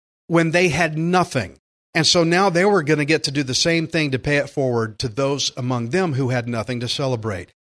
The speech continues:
God says, "I gave you when you had nothing. Now you give to those who had nothing and duplicate what I did for you."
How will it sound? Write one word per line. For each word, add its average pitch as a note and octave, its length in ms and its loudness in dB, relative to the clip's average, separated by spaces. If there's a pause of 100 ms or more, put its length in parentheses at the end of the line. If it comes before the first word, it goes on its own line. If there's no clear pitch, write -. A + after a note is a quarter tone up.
(140)
God D#3 180 4
says, D3 200 0
"I F3 200 2
gave F#3 360 2
you F#3+ 380 4
when C3 280 -2
you C3+ 160 0
had B2+ 240 -2
nothing. B2 480 -2
Now C3 160 -2
you C3 320 -2
give D#3 240 -2
to C3+ 80 -2
those B2+ 320 -2
who B2+ 100 -4
had A#2 260 -4
nothing A#2+ 440 -6
and A#2 380 -8
duplicate C#3+ 560 -4
what A#2 220 -6
I G#2+ 120 -6
did C#3+ 280 -6
for A#2+ 140 -8
you." F2+ 320 -10